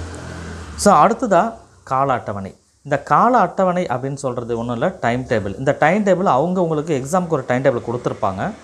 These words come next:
அது தவிர்த்து அந்த எக்ஸாம் டைம் டேபிள் இல்லாம நீங்க ஒரு டைம் டேபிள் போடணும். ஏன்னா கடைசி நிம-, ம-, லா-, லாஸ்ட் டைம்ல நம்ம படிக்கிறோம்.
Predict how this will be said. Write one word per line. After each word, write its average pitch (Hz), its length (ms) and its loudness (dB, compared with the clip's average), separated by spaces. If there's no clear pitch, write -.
அது 139 340 2
தவிர்த்து 165 640 2
அந்த 131 420 0
எக்ஸாம் 151 340 0
டைம் 143 180 0
டேபிள் 123 240 -2
இல்லாம 160 600 0
நீங்க 196 420 -2
ஒரு 170 220 2
டைம் 123 200 -4
டேபிள் 117 260 -6
போடணும். 95 320 -10
ஏன்னா 175 240 0
கடைசி 151 360 0
நிம-, 139 360 0
ம-, 123 460 -4
லா-, 117 260 -2
லாஸ்ட் 147 360 2
டைம்ல 135 180 -2
நம்ம 110 260 -4
படிக்கிறோம். 110 380 -6